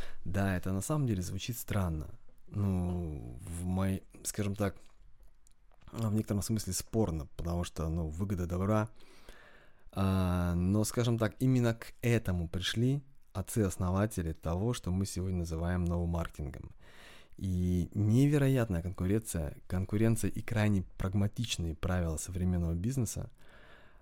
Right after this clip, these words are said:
а, привели к тому, что большинство рынков и ниш стали красными. Там невозможно появиться чему-то новому,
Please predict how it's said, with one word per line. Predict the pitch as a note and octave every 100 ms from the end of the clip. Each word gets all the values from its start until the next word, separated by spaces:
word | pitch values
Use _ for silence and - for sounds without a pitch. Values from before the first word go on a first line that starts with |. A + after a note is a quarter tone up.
| -
а, | F#2+ F2+ E2+
привели | - F#2+ A2
к |
тому, | - G2 B2
что | C3 G2
большинство | F#2+ G2 - G#2+ - G#2 F#2 F2+ - -
рынков | F#2+ G#2+ D3+ - - - - -
и | G#2
ниш | F#2+ A2+ D#3 - - - - - -
стали | - G#2 F2+
красными. | - F#2 F2 - G#1+ - - - - - - - - - - -
Там | F#2 F2+ E2+
невозможно | G2 G2+ A2+ B2 A2+ G#2+ G#2+ G2 E2+
появиться | D#2 F2+ B2 -
чему-то | - G#2+ G#2+
новому, | G#2+ G#2+ F#2 C#2 -